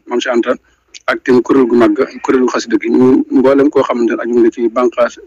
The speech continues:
mboolem bànqaas boo xam ne aju na ci kër Serigne Gawane gi ci daara ji, euh, ñu ngi lay nuyu bu baax, bu baax a baax ak mboolem ña fa nekk te leen di ziar bu baax a baax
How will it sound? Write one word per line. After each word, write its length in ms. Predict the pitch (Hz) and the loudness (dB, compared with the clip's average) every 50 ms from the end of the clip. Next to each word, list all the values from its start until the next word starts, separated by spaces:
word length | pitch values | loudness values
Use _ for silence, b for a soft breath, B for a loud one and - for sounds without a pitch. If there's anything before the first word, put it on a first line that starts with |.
| - _ _ | -20 _ _
mboolem 300 | - 120 139 143 147 139 | -4 0 0 2 2 2
bànqaas 260 | 135 151 143 123 123 117 | 0 0 0 0 -2 -2
boo 100 | 127 123 - | -2 -4 -4
xam 80 | 123 | -2
ne 160 | 110 110 113 | -4 -4 -4
aju 200 | - 131 131 139 | -4 -2 0 0
na 100 | 127 127 117 | 2 2 2
ci 140 | - 113 - | 0 -2 -2
kër 180 | - 135 127 127 127 117 | -2 -2 0 2 0 0
Serigne 240 | - - 123 120 117 | 0 -2 -2 0 0
Gawane 300 | 113 120 113 110 110 110 104 | 2 2 2 2 2 4 2
gi 120 | 113 127 - | 2 0 -2
ci 60 | 135 | -2
daara 220 | 127 135 127 113 101 | 0 0 0 2 0
ji, 80 | 104 - - b b b b b b b b b _ _ _ - - 123 | 0 -2 -2 b b b b b b b b b _ _ _ -8 -4 0
euh, 400 | 120 120 120 120 117 117 117 117 | 2 4 4 4 4 4 4 4
ñu 80 | 120 127 127 | 2 2 2
ngi 40 | |
lay 100 | 131 127 123 | 2 2 2
nuyu 220 | 123 123 117 113 107 | 4 4 2 2 2
bu 60 | 117 123 | 0 -2
baax, 80 | - - 123 | -2 -4 -6
bu 60 | 117 | -6
baax 240 | 110 127 135 135 - | -2 0 0 0 -2
a 40 | - | -4
baax 140 | 117 117 117 - | -4 -4 -4 -4
ak 60 | - 120 | -4 -4
mboolem 240 | 120 131 127 127 | -2 -2 -2 -2
ña 80 | 127 120 | -4 -4
fa 60 | 123 | -4
nekk 220 | 120 117 113 - - | -2 -2 -2 -2 -4
te 100 | - 123 | -8 -8
leen 160 | 120 123 117 | -6 -2 0
di 80 | 117 107 | 0 0
ziar 240 | - 123 120 110 104 | 2 0 -2 -2 -2
bu 80 | 107 | -2
baax 180 | 104 127 131 - | -2 -2 -2 0
a 40 | - | -2
baax 160 | 113 113 - | -2 -4 -4